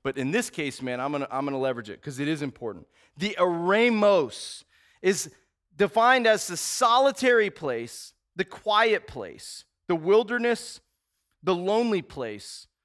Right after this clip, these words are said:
or this one got me, an uncultivated region fit for grazing. I'm like, "Huh." So I start looking into the, to this a little bit more,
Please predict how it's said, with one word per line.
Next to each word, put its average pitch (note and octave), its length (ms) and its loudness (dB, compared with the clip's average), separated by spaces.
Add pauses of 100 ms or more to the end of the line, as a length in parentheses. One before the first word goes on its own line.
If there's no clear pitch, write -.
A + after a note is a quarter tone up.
(220)
or D3+ 180 -2
this G3+ 240 -2
one D3+ 140 -4
got G2+ 280 -6
me, B2 260 -10 (580)
an G3+ 140 2 (100)
uncultivated A#3 1200 0
region E3+ 880 -4
fit - 480 -6
for D#3+ 240 -8
grazing. A#2+ 840 -8 (760)
I'm F3+ 160 -8
like, D#3 200 -4 (220)
"Huh." D#3 300 -6 (560)
So A#3 200 0
I C4 120 6
start C4+ 320 2
looking A#3 400 -2
into A#3 320 -2
the, D#3 360 0 (460)
to G#3 140 0
this F3+ 260 0
a F3+ 60 -2
little E3 160 -2
bit D3 200 2
more, C#3 440 -2